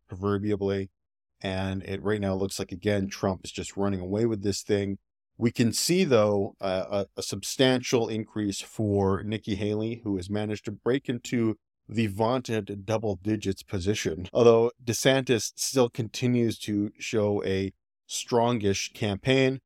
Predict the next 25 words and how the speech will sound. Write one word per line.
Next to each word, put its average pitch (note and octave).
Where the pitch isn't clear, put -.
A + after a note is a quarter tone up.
But G2
what G2+
we A2
can G2
see A2+
here, G#2+
though, F2+
is E2+
finally G2
in F2+
the G2
average G2+
of G2+
polls, C3+
Nikki G#2
has A#2
slowly B2
jumped A2+
ahead G2
of G2
DeSantis F#2+
by F2+
a E2
single, G2+
uh, F#2+